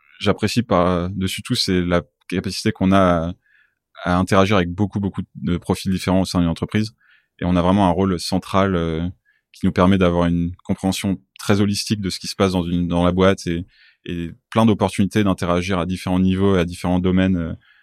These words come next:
de, de la vie d'une boîte ou d'un produit, avec un, un fort impact. Euh, si on fait les choses bien, on peut vraiment, euh, aider à la décision et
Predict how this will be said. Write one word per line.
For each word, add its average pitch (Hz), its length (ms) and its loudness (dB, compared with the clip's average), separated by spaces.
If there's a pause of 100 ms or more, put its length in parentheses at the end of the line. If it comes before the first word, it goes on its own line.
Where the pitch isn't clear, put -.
(140)
de, 85 480 0
de 87 80 0
la 87 100 4
vie 92 160 -2
d'une 90 240 2
boîte 98 280 2
ou 92 60 -8
d'un 85 100 -2
produit, 98 360 -2 (300)
avec 92 300 2
un, 87 480 0 (200)
un 90 80 -4
fort 101 240 4
impact. 104 460 0 (100)
Euh, 87 220 -4
si - 200 -6
on 92 60 -2
fait 98 140 0
les 92 60 2
choses 92 220 -2
bien, 95 140 0
on 104 80 2
peut 90 100 -4
vraiment, 90 480 0
euh, 82 140 -4 (380)
aider 98 220 2
à 98 60 6
la 92 60 4
décision 98 540 0
et 85 320 0